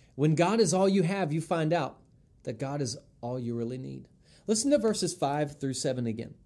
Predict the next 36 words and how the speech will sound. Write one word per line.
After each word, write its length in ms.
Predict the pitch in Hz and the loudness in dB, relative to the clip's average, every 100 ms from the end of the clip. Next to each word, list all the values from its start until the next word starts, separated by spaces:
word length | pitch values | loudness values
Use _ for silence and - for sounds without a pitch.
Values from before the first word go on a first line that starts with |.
| - - - | -20 -20 -10
In 80 | - | 0
verse 220 | 165 196 | 2 2
five, 500 | - 185 143 151 165 - | 2 0 2 0 -2 -10
he 400 | 131 151 147 147 | -2 0 2 0
writes, 380 | 143 120 135 - | -2 -2 -2 -6
or 60 | 127 | -6
he 100 | 147 | -6
sings, 420 | - 123 135 - - _ - | -2 -2 -4 -8 -16 _ -8
"I 80 | 175 | -6
cry 640 | 165 - 214 208 226 240 226 | -6 -4 0 2 2 2 0
to 160 | - | -2
you, 280 | 180 143 139 | -2 0 0
Lord. 460 | 127 117 113 147 165 - _ _ _ - | 4 4 4 0 -6 -16 _ _ _ -12
I 120 | - 180 | -4 -2
say, 300 | - 208 190 | 2 4 4
'You 460 | 165 151 247 311 | 4 4 8 10
are 100 | 269 | 8
my 180 | 220 196 | 6 4
shelter, 560 | 185 - 202 170 123 104 - | 2 0 0 0 -2 -4 -8
my 180 | - 160 | -2 0
portion 600 | 160 - 226 254 - 220 | 0 6 6 6 4 2
in 100 | 175 | 4
the 120 | 160 | 4
land 400 | 139 143 170 196 | 4 4 2 2
of 80 | 185 | 0
the 60 | 165 | 4
living.' 380 | 156 135 113 - - | 4 4 2 -4 -4
Listen 320 | - 247 - 262 | 6 6 6 4
to 60 | |
my 140 | 220 190 | 4 0
cry, 500 | - - 226 180 165 | -2 -2 0 0 -2
for 240 | 180 180 | -4 -6
I 180 | 175 196 | -2 0
am 280 | 180 165 147 | 2 0 -2
very 400 | 123 190 220 226 | 2 4 6 6
weak. 480 | 160 127 113 - - | 6 2 -2 -6 -20